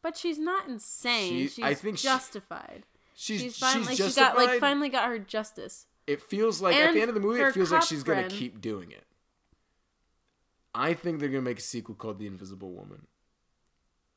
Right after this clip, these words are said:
Speaker 1: She does have the suit in her bag.
Speaker 2: Exactly.
Speaker 1: That's a
Speaker 2: Well, sh-,
Speaker 1: good,
Speaker 2: that's what I mean
Speaker 1: that
Speaker 2: by
Speaker 1: is a good little
Speaker 2: That's
Speaker 1: prediction.
Speaker 2: what I mean
Speaker 1: <laughs>
Speaker 2: for crazy, 'cause she seems like she's had a taste of it. I think she's gonna do it more.
Speaker 1: I don't know,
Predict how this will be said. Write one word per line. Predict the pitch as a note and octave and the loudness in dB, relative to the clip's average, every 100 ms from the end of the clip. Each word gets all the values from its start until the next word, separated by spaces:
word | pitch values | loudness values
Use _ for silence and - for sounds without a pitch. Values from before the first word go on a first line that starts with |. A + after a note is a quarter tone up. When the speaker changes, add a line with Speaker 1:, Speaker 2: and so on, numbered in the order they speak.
| _ _ | _ _
Speaker 1:
She | - - | -10 -4
does | A#3 D4+ D4+ | 0 0 0
have | C#4+ A3 | -4 -6
the | F#3+ | -8
suit | - A#3+ C#4 - | -10 -12 -12 -12
in | F#3 | -12
her | D3 | -6
bag. | A2 | -6
Speaker 2:
Exactly. | - C#3 D3 | -4 0 4
Speaker 1:
That's | A3+ B3+ A#3+ C4 | 8 8 6 0
a | |
Speaker 2:
Well, | D#3+ A3 | 2 4
sh-, | B3+ C#4+ | 6 4
Speaker 1:
good, | D4+ | 4
Speaker 2:
that's | F#3+ A#3 | 0 0
what | A#3+ | -2
I | |
mean | A#3 | 6
Speaker 1:
that | B3 D4+ F4+ | 12 12 12
Speaker 2:
by | |
Speaker 1:
is | C#4 A3 | 8 0
a | G3 | -2
good | E3+ B3+ C#4+ D4 A3 | 2 4 6 4 2
little | B3 A#3+ A3 | 2 4 4
Speaker 2:
That's | - - | 2 2
Speaker 1:
prediction. | - G#3 G3+ G3+ | 4 4 2 0
Speaker 2:
what | G3 | 2
I | |
mean | F#3+ F3+ F3+ - | 0 0 -2 -6
Speaker 1:
<laughs> | |
Speaker 2:
for | - E3+ | -10 -10
crazy, | - - - F#3+ A#3 E3+ C3 | -10 -12 -2 0 0 -2 -6
'cause | C#3 | -8
she | - | -8
seems | - - A3 E3+ | -8 -6 -6 -2
like | E3 C#3 - F2+ F2+ | -2 -2 -6 -20 -12
she's | - D3 G#2+ | -8 -6 -4
had | B2 C#3 | -2 0
a | |
taste | C3+ C3+ C3 E3+ | 0 -4 -4 -8
of | D#3 | -8
it. | F3 - A#2 | -8 -8 -8
I | |
think | A2+ A#2+ | -8 -8
she's | A#2 G#2+ | -10 -10
gonna | G#2+ | -10
do | G2 G2 | -8 -10
it | E2 | -12
more. | F2 D2 - _ _ | -14 -16 -20 _ _
Speaker 1:
I | - D#4 | -8 -6
don't | C4+ | -6
know, | F#3+ E3+ E3+ G3+ | -6 -6 -6 -8